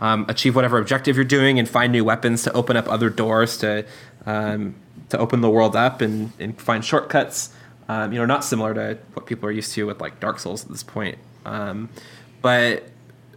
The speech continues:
it's just a really, really solid Metroid game. The, the enemies all feel really good because they've added this charge mechanic to a lot of them, where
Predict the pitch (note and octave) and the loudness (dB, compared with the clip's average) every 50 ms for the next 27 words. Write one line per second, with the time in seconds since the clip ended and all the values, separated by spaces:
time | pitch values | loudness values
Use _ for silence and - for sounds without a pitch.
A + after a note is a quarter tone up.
0 | - - - - A#2+ A#2+ A#2 - - - - - - - - B2 - - C3 A2+ | -20 -10 -4 0 0 0 0 0 -4 -6 -4 -6 -4 -4 -4 -4 0 0 0 0
1 | G#2+ G#2+ A#2 A#2 B2+ A#2+ A2+ A2+ A2+ A2+ A2+ A2+ - A2+ A2 A2 A2 G#2+ G#2+ - | 2 0 0 2 2 2 2 2 2 2 0 0 0 2 2 2 2 2 0 -2
2 | - - - - - - - - - - - A2+ A2+ - - - G#2+ G#2 - - | -6 -12 -16 -20 -20 -20 -20 -20 -20 -12 -6 -6 -6 -4 -2 -2 -4 -4 -6 -8
3 | G2+ G2+ G#2 G#2+ G#2 - - - - - - - - - A2+ A#2 A#2 A2+ A2+ A2+ | -8 -8 -8 -10 -10 -12 -16 -20 -20 -20 -20 -16 -4 0 2 4 4 4 4 4
4 | A2+ F#2+ - - - - - - - - - - - - - - - - - A#2+ | 2 2 0 -4 -10 -18 -20 -20 -20 -20 -20 -20 -20 -20 -20 -20 -20 -6 -2 -2
5 | - A2+ B2 B2+ C3 C3 B2 A2+ - - A2+ A2+ A2+ A2 A2 A2+ A2+ - - A#2 | 0 2 2 4 4 4 4 2 0 2 4 4 6 6 6 4 4 2 0 2
6 | A2+ A2 A2+ A2 G#2+ G#2+ G#2+ A2 A2 A2 A2 A2+ A2 - - A2+ - G#2 G#2+ - | 2 4 4 2 2 0 -2 -2 -2 -2 -2 -4 -6 -6 -6 -4 -4 -4 -4 -2
7 | - G2+ A2 G#2+ G#2+ G#2 - - G#2+ - - - - - - - - - - - | -4 -4 -2 -2 -4 -4 -6 -6 -6 -6 -8 -8 -10 -14 -20 -20 -20 -14 -12 -4
8 | - A#2 A2 A2+ A2+ A#2 A#2+ A#2+ - C#3+ C3+ B2 - - D#3+ C#3+ C#3 C#3+ D3 D3 | 0 0 2 2 0 -2 -4 -2 0 0 0 0 -2 -2 0 0 2 2 2 2
9 | C#3+ D3 D#3+ D3+ D3+ D#3 D3+ - - - - - - - - A2 A2+ A2+ A2+ G#2+ | 2 0 0 0 0 -2 -6 -10 -16 -20 -20 -20 -20 -8 -2 0 2 4 4 4
10 | - - - | 2 -2 -8